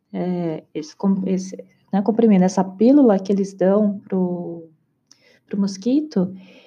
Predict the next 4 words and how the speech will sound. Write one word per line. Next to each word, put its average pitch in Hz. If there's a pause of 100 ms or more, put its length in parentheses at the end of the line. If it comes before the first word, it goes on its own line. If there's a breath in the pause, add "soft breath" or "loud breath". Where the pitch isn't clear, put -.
(160 loud breath)
é, 180 (420)
pra 185
gente 202
é 185